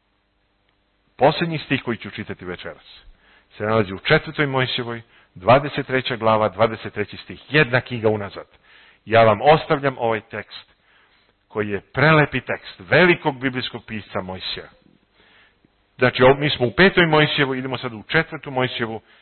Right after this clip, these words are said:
dvadeset treća glava, dvadeset treći stih. Četvrta Mojsijeva, dvadeset, lako je zapamtiti jer je isti broj glave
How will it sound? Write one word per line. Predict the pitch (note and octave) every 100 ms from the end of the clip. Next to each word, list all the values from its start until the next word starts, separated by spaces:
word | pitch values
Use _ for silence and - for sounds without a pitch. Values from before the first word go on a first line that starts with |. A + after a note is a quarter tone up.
| _ _
dvadeset | G2 B2 D#3 D#3 D3
treća | C3+ C3+ -
glava, | A#2 A#2 A#2 A2+
dvadeset | G2 G#2+ G#2+ G2+ G#2+
treći | G#2 G2 -
stih. | - F2+ D#2+ _ _ _ _ _ _ _ _ _ _ -
Četvrta | D#3+ D#3+ D3+ C3+
Mojsijeva, | C3 C3 C3 B2
dvadeset, | A2 G#2+ C#3 C3 - C#3+
lako | D3+ E3 D3+
je |
zapamtiti | B2 B2+ D3 C#3+ C#3+ B2
jer | B2 A#2
je | B2
isti | D#3+ - B2
broj | A2 A2+ G2+
glave | G#2 A#2+ C#3 D3